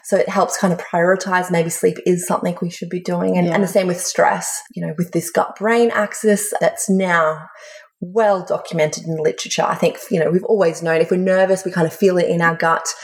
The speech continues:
Speaker 1: but now we actually have the science to show that our bacteria do constantly talk to our brain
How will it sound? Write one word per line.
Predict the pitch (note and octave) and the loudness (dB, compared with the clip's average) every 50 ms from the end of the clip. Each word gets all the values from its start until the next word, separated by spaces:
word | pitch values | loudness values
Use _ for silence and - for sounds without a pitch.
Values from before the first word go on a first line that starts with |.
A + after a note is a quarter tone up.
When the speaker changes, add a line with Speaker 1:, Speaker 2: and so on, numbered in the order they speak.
| - - - - | -16 -14 -6 -2
Speaker 1:
but | G3 F#3+ | 0 2
now | F#3 F3 E3 E3 E3+ | 2 4 2 2 2
we | F3 | 0
actually | E3+ - - - - D#3 | 0 -2 -4 -6 -4 -4
have | D#3+ - | -4 0
the | - D#3+ | 0 -2
science | D#3 - F3 D#3 D3+ D#3 - - - - - | 0 2 2 2 2 2 0 -2 -4 -6 -4
to | |
show | D#3 - - D3+ D3 D3+ | -4 0 2 2 2 2
that | D#3 D3+ | 2 0
our | C3+ - - | 0 0 0
bacteria | - - - - - - A3 F#3 E3+ E3 D#3 D3+ | -2 -2 -2 -6 -2 2 2 4 4 2 0 0
do | - F3 E3 D#3+ D#3 - | 0 0 0 0 -2 -4
constantly | - - E3 D#3+ - - - D#3 D3+ | 0 0 0 0 0 -2 -2 -2 -2
talk | - - D#3+ - - | 2 2 2 2 2
to | - - D#3+ | -2 -2 0
our | D#3 D3+ | 0 0
brain | - C#3+ D3 C#3+ C#3+ D3+ | 0 0 -2 -2 -4 -6